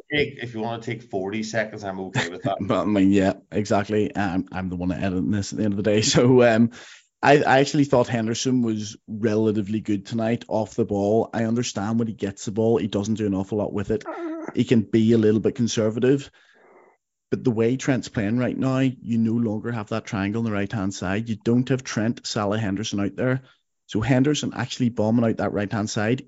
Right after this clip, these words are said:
Speaker 2: even if he's just given an option and not even taking the ball, I think that's important just to drag them out of position. And there were a couple of times Gakpo got the ball tonight and Henderson absolutely pelted it down that right-hand side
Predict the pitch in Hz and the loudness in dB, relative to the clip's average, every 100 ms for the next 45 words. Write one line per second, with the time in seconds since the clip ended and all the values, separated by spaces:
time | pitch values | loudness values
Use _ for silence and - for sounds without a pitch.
0 | - 127 135 147 160 156 143 151 143 131 | -2 0 2 0 -2 -6 -6 -2 0 0
1 | 120 113 - 165 139 - _ _ _ _ | 0 -4 -4 -2 -4 -6 _ _ _ _
2 | - 117 117 117 120 110 120 107 117 104 | 0 4 4 4 2 0 -2 -2 -2 -2
3 | 92 98 120 117 - - 123 113 131 127 | -2 0 0 -2 -8 -6 -4 -2 -2 -2
4 | 117 101 - 135 117 - 107 113 101 110 | -2 -4 -2 -4 -4 -8 -6 -4 -2 -2
5 | 98 98 101 110 147 160 - _ _ _ | -2 -2 -2 0 2 0 -2 _ _ _
6 | _ - 123 117 127 135 135 123 120 - | _ 2 4 4 4 2 2 2 0 -2
7 | 98 - 131 127 127 123 117 - 123 131 | -4 0 0 0 0 0 -2 -2 -2 -2
8 | - 110 113 113 123 127 - - 110 - | -2 -6 -4 -2 -2 -4 -4 -6 -10 -8
9 | - 135 123 - 127 - 98 110 120 131 | -4 0 0 0 -6 -6 -8 -4 -2 0
10 | 113 113 107 - 110 101 107 101 - 98 | 0 0 0 0 -2 -2 -2 -2 -2 -2
11 | 104 117 | 0 -2